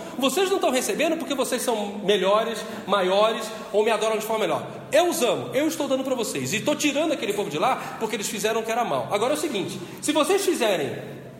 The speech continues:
a mesma coisa que eles faziam, o que que eu vou fazer com vocês? A mesma coisa que eu fiz com eles. Eu vou destruí-los." E olha, não tenta achar que a sua piedade, a sua justiça humana, o seu olhar é,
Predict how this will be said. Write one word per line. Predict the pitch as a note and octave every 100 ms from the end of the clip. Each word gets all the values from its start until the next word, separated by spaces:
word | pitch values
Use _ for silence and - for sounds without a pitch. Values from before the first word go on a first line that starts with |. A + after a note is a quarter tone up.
| -
a | A3
mesma | F4 F#4 E4+
coisa | B3+ G3
que | -
eles | G3
faziam, | F#3+ E3 D4+
o | D#4+
que |
que | D#4+
eu |
vou | D4+
fazer | C4+ B3+
com | A#3
vocês? | G#3+ F3+ A#2+ - - - - - - - - B2+
A |
mesma | A#2+ B2+
coisa | C#3+ -
que |
eu | G3+
fiz | A#3+
com | D#4
eles. | F3 A2 - - - - -
Eu | D#3
vou | C3+
destruí-los." | C3+ C3 A3 C3+ - - - - -
E | A3+
olha, | B3 F3 C3 - - - B3
não | C#4
tenta | C4+ F#4 F#4+ D4+
achar | A3 C4 C#4+
que | C#4
a | G#3+
sua | - E4+ D#4+
piedade, | C4+ F#3 A3 G#3+ E3+
a |
sua | - D#4
justiça | C4 - C4+ C4
humana, | G3+ A3 G3+
o | E3
seu | - D#4+
olhar | D4 G3+ A3+ B3 A#3 - - - - - - - -
é, | F#3+ F3+ E3 D3+ C#3 A#2